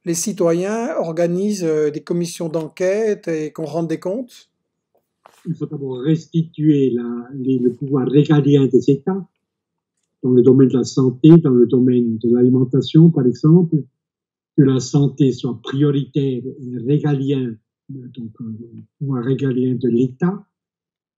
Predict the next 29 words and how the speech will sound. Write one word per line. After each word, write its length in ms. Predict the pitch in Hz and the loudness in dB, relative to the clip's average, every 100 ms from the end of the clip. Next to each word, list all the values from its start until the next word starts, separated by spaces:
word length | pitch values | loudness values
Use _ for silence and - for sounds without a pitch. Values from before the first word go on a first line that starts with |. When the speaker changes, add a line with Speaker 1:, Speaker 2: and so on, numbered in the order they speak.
| _ _ 440 | _ _ -20
Speaker 2:
euh, 340 | 480 403 415 _ _ _ _ | -18 -16 -18 _ _ _ _
tiré, 360 | 147 139 139 131 | -2 0 2 0
euh, 460 | 127 123 127 127 - | -2 -6 -10 -14 -14
d'intérêt 560 | 139 156 156 - 147 143 | -2 0 0 0 0 0
général, 540 | 135 135 135 190 226 165 | -4 -6 -6 -6 -8 -8
comme 160 | 131 | -6
la 80 | 127 | -6
défense 460 | 123 123 135 127 135 | -4 -6 -8 -10 -10
nationale, 640 | 120 - 131 143 170 180 | -12 -10 -8 -4 -2 0
et 100 | 135 | -2
cetera, 320 | - 117 120 | -6 -12 -10
et 60 | 110 - - | -10 -12 -6
cetera. 220 | 156 185 | -4 -4
Speaker 1:
Un 40 | |
service 400 | 202 185 180 185 | -6 -12 -14 -16
public, 420 | _ 202 175 185 180 165 | _ -16 -12 -14 -10 -2
donc. 320 | 180 175 _ _ _ _ _ _ _ _ | -2 -2 _ _ _ _ _ _ _ _
Speaker 2:
Service 460 | - - 156 151 - | -8 -2 0 0 -2
public, 520 | 143 160 185 - _ _ _ _ _ _ _ | -4 -2 -4 -10 _ _ _ _ _ _ _
que 80 | 170 | 0
les 640 | 151 151 143 139 131 123 123 147 - _ _ | 0 0 -2 -2 -4 -4 -8 -20 -20 _ _
trusts 300 | 165 160 160 | -4 -2 -2
pharmaceutiques 720 | 151 143 143 - 120 143 117 | -4 -6 -6 -8 -10 -10 -12
soient 280 | - 131 120 | -12 -12 -12
forcés 760 | 120 _ 160 156 - 156 139 120 | -14 _ -2 -2 -4 -2 -2 -2
de 100 | 135 | -4
rapatrier 1040 | 117 113 127 165 165 - 160 160 156 147 | -4 -10 -4 -4 -4 -4 -4 -4 -4 -2
leur 200 | 135 127 | -2 -6
production 720 | - 127 123 - - 135 117 | -8 -10 -10 -12 -8 -6 -8